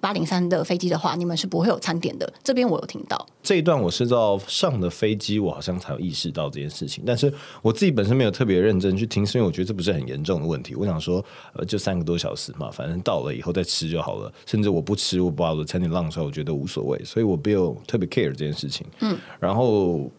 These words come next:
Speaker 2: 我们就登了，上了飞机以后呢，我们就开始想说，OK，那准备要起飞了。然后上了飞机以后，呃，我现在的印象，我们大概是坐在那边待了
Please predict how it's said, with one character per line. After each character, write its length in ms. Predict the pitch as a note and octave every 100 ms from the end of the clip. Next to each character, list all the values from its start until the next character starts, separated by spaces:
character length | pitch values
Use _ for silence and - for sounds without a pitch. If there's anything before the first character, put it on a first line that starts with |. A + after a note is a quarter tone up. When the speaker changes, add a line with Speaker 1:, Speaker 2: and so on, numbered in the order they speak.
| _ - -
Speaker 2:
我 120 | G2+
们 100 | F2
就 160 | G#2+ G#2
登 360 | - G#2 F#2+ F#2+
了， 380 | F2 D2+ C#2
上 260 | - B2 F#2
了 60 | E2+
飞 320 | - G#2 G2+
机 360 | - G#2+ G#2+
以 80 | D#2+
后 260 | D#2 G#2 E2+
呢， 200 | E2 E2
我 140 | C#2+
们 120 | D2
就 160 | D2 E2+
开 160 | D#2+ E2
始 140 | D#2
想 160 | D2 C2+
说， 140 | E2
OK， 280 | A#2+ - F2
那 160 | F2+
准 200 | E2 D2 C2+
备 160 | E2+ E2+
要 180 | D#2+ D2+
起 160 | -
飞 260 | - G2 G2+
了。 160 | D#2 - - - - - -
然 100 | B2+
后 100 | D3+
上 400 | E3+ - A3+ F#3
了 120 | G2+ D#2
飞 320 | - A2 A#2
机 360 | A#2 A#2 A#2+
以 60 | C2+
后， 320 | C2 E2+ C#2+ A#1 - - - - -
呃， 240 | F2+ E2
我 120 | E2
现 180 | E2+ C#3+
在 80 | A#2
的 80 | D#3+
印 120 | A#2
象， 160 | B2 G#2+
我 40 |
们 100 | D#2+
大 80 | G#2
概 60 |
是 80 | A#2+
坐 260 | A#2+ C#3+ A#2+
在 80 | A2
那 80 |
边 300 | G2 F#2 F2+ G#2 - - _ _
待 180 | C3+ C3
了 640 | C3 D2+ C2 A1 G1+ G1+